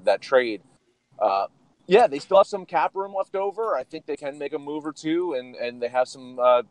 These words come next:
players and picks that they can still trade. So, uh, yeah, it, I think, I think the Celtics, listen, I like, do I think Kyrie Irving's a better player than Kemba Walker? Yeah, I, I probably do. Uh, but <laughs> Kyrie is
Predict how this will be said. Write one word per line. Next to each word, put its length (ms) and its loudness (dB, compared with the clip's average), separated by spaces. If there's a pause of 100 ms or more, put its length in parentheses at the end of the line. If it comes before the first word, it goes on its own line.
(240)
players 420 4
and 140 -14
picks 220 -6
that 120 -12
they 80 -8
can 140 -12
still 240 -2
trade. 400 0
So, 380 2 (680)
uh, 80 6
yeah, 240 2 (120)
it, 180 -6 (160)
I 60 -10
think, 180 -10 (120)
I 200 -6
think 160 -10
the 60 -8
Celtics, 480 4
listen, 300 -2
I 140 4
like, 300 4 (920)
do 160 2
I 60 4
think 220 -14
Kyrie 380 -6
Irving's 280 -6
a 40 -8
better 220 0
player 400 0
than 120 -12
Kemba 260 -6
Walker? 320 0
Yeah, 280 0
I, 280 -10
I 40 -6
probably 380 0
do. 340 -4 (480)
Uh, 140 4
but 200 -4
<laughs> 20 -20
Kyrie 480 -4
is 320 -6